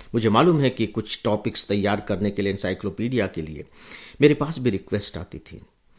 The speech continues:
तो जानते थे कि इस व्यक्ति को ये topic दिया जा सकता है,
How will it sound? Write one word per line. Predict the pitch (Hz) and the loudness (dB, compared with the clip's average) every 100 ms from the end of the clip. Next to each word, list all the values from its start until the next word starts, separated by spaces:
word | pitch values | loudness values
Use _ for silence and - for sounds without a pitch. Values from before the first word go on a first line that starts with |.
| - | 2
तो | 143 143 | 8 10
जानते | 156 180 196 196 | 10 8 8 6
थे | 180 | 4
कि | 170 165 | 2 0
इस | 151 143 - | 0 -2 0
व्यक्ति | 123 131 135 139 | 4 4 4 -2
को | 131 131 | 4 2
ये | 127 123 | 4 2
topic | 131 113 107 117 104 | 2 0 -2 -4 -4
दिया | 101 85 | -2 -2
जा | 90 | -2
सकता | 87 95 - 82 | -6 -10 -10 -10
है, | 92 113 | -8 -10